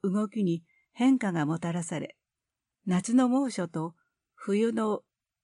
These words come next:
厳寒に拍車をかけているのです。また、その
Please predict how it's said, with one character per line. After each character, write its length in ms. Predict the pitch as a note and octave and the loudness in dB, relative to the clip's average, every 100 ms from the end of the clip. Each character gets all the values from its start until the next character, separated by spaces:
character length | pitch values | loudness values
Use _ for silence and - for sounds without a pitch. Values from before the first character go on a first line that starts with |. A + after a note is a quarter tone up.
| _ _ _ _ _ _ _ _ | _ _ _ _ _ _ _ _
厳 320 | F#3 F#3 A#3 | -2 4 4
寒 300 | B3+ B3 A#3+ | 4 2 2
に 200 | A3 A3 - _ _ _ _ _ _ _ | 0 -4 -8 _ _ _ _ _ _ _
拍 300 | - F#3 E3+ | -6 -6 -6
車 260 | - A3+ A#3 | -4 -2 -2
を 60 | |
か 160 | A3+ A#3 | -2 -4
け 120 | G#3+ | -2
て 120 | G3 | -2
い 80 | E3+ | -2
る 120 | F3+ | -2
の 140 | F3 D3 | -2 -4
で 120 | E3+ | -4
す。 200 | - - _ _ _ _ _ _ _ _ - | -8 -14 _ _ _ _ _ _ _ _ -6
ま 160 | F#3 | -6
た、 240 | F3+ E3+ E3 _ _ _ | -4 -10 -10 _ _ _
そ 220 | - A3 | -8 -2
の 240 | G#3 A3 | 0 0